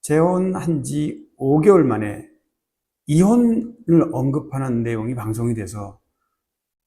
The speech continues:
어쨌든, 어, 그 의도와 관계없이 시청자들의 심기를 불편하게 만들었습니다. 어제 방송된 에스비에스 돌싱포맨에서 차태현이 "이혼 안 하고 돌싱포맨에 들어와도 되냐?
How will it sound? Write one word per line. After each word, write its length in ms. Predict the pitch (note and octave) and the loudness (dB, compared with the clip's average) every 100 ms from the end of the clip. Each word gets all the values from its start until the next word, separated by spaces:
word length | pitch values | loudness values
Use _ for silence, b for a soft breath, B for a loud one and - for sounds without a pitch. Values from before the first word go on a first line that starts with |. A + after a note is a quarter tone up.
| _ _ _ | _ _ _
어쨌든, 880 | B2+ - F#3+ E3 - E3+ E3+ E3+ E3+ | -14 -6 -4 -4 -2 2 2 0 -4
어, 320 | B2 A#2 - - _ - | -8 -10 -10 -16 _ -4
그 180 | E3+ E3+ | -2 2
의도와 680 | F3 G3 D3+ B2 A#2+ C3+ | 2 4 4 4 2 2
관계없이 840 | C3+ A#2 A2+ F3+ - - G#2 G#2 _ _ _ _ _ _ - | 0 -4 0 0 -2 -8 -10 -12 _ _ _ _ _ _ -16
시청자들의 680 | - - E3 C#3 A2+ A#2+ | -14 -8 -6 -4 -6 -8
심기를 720 | B2 D#3+ E3 B2+ B2 C3+ C#3 - _ _ - | -8 -4 -4 -4 -6 -8 -12 -18 _ _ -16
불편하게 480 | A#2 - A#2 G#2 | -14 -8 -6 -6
만들었습니다. 720 | A#2+ A#2+ A#2 - G#2 G2 - - _ _ _ _ _ _ _ - | -6 -4 -4 -6 -8 -14 -18 -20 _ _ _ _ _ _ _ 2
어제 300 | D#3+ A#3+ A#3 | 4 6 6
방송된 640 | D#3+ E3+ F3+ D#3+ E3+ D#3+ | 6 2 4 2 2 -2
에스비에스 460 | C3 - F3+ D3+ D#3 | -4 0 0 -2 -4
돌싱포맨에서 960 | C3+ D3+ A3+ G3 - G3+ F3 B2 D#3 | -4 -4 -2 -4 -4 -4 -2 -6 -10
차태현이 720 | - - - A3 C#3+ C3+ A2+ - _ _ _ - | -12 -12 -2 0 0 -2 -8 -12 _ _ _ 4
"이혼 420 | G#3 A3+ A3+ - | 10 10 8 2
안 120 | C#3+ | 2
하고 240 | D3+ D#3 D#3+ | 4 4 2
돌싱포맨에 1120 | C#3 C3+ F#3 F3+ - D3+ B2+ B2 C#3 C#3+ - | 0 -6 -4 -4 -4 -4 -2 -2 -4 -6 -12
들어와도 500 | C#3 C3+ A2 G#2 E2 | -8 -4 -4 -6 -16
되냐? 380 | - A#2+ B2 F2+ | -8 -4 -4 -6